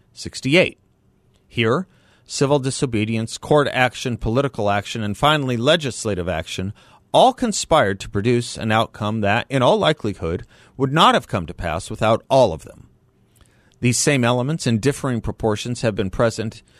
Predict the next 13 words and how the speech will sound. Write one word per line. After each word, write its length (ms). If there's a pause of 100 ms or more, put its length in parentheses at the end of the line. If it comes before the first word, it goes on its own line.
(160)
in 100
all 180
the 100
great 280
political 680
movements 500
and 100
controversies 720
in 80
American 440
history, 420
including 460
anti-slavery, 920